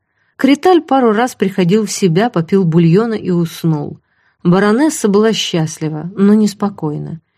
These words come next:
И вечером встретила меня, как королеву не встречала бы. Не хватало только выстроившихся в прихожей слуг. "Госпожа Витана,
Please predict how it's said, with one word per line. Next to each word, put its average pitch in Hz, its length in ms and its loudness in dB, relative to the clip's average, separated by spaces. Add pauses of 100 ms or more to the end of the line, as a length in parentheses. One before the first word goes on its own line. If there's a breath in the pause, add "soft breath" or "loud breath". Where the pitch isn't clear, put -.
(240)
И 214 80 0
вечером 269 420 2
встретила 277 480 0
меня, 220 300 2
как 196 240 -4
королеву 190 540 2
не 156 140 2
встречала 156 600 -6
бы. 147 220 -12 (360)
Не 202 140 2
хватало 220 480 0
только 208 380 0
выстроившихся 202 840 -2
в 185 60 -18
прихожей 175 520 0
слуг. 143 520 -8 (560)
"Госпожа 247 680 0
Витана, 196 540 0